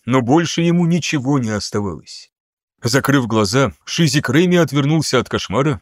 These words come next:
и шагнул на скользкую, покатую поверхность справа от себя, доказывая, что на самом деле с головой у него все в порядке. «Сколько еще их, Онан?» требовательно спросил закутанный тенями камеры путник, который стал узником.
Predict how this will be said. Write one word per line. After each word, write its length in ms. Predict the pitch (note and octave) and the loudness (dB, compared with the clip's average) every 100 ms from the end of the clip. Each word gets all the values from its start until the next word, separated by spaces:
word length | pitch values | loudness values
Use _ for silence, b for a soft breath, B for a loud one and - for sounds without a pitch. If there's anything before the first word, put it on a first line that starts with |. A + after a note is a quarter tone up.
| - | -4
и 100 | B2+ | -2
шагнул 420 | - C3+ D#3+ E3 | 0 0 2 2
на 140 | D3 | 0
скользкую, 720 | C#3 - D3+ C#3+ - - G2 | -4 -2 0 0 -2 -6 -6
покатую 500 | - A#2+ E3+ D#3 D#3 | -2 0 0 2 0
поверхность 520 | C#3 D3+ F3+ - C3+ - | 2 2 2 0 -6 -4
справа 380 | C#3+ C3+ B2 | 0 0 0
от 80 | A2+ | -4
себя, 360 | - C3 C3+ F2+ - | -8 -6 -8 -8 -6
доказывая, 720 | G#2 A#2+ C#3 D3 B2 C#3 C3+ | -2 2 2 2 0 2 0
что 160 | - | 0
на 120 | C#3 C3+ | -2 0
самом 380 | D#3 C#3+ C3 | 0 0 0
деле 300 | A2 E3+ E3+ | 2 2 2
с 120 | D3 A2 | 0 0
головой 480 | D3 C#3+ C3 F#3 | 0 2 2 2
у 60 | F3 | 2
него 280 | E3 D#3 D#3 | 2 0 -2
все 460 | - - A#2 F2+ - _ | -4 -8 -6 -8 -14 _
в 120 | - | -14
порядке. 580 | - G#2+ F2+ - - _ _ _ _ _ _ _ _ _ _ _ _ _ _ _ _ _ | -8 -8 -8 -14 -20 _ _ _ _ _ _ _ _ _ _ _ _ _ _ _ _ _
«Сколько 520 | - - F3+ F3 D3 | -10 0 2 2 0
еще 440 | F3+ F3 - G#3 G3 | 0 0 0 2 4
их, 260 | D#3+ - | 2 -2
Онан?» 460 | D3 B2+ B2+ B2+ G#2 _ _ _ _ | -4 -2 -4 -6 -10 _ _ _ _
требовательно 640 | - C#3 E3 D#3+ D3+ D3 C#3+ | 0 2 2 0 0 0 -2
спросил 520 | - C3+ - E3+ D#3 | 0 -2 0 -2 -2
закутанный 520 | C3+ D3+ C#3 C3+ B2+ | -2 -4 -4 -2 -2
тенями 380 | A2 B2 B2 A2 | -4 -4 -2 -4
камеры 360 | B2+ B2+ B2 G#2+ | -4 -4 -4 -6
путник, 400 | B2+ B2+ F#3 - | -8 -6 -6 -2
который 380 | C#3 C3 C3 C3 | -4 -2 -6 -6
стал 340 | - G2+ G2 | -4 -4 -4
узником. 520 | C3 G#2+ G2+ - - | -8 -8 -10 -16 -20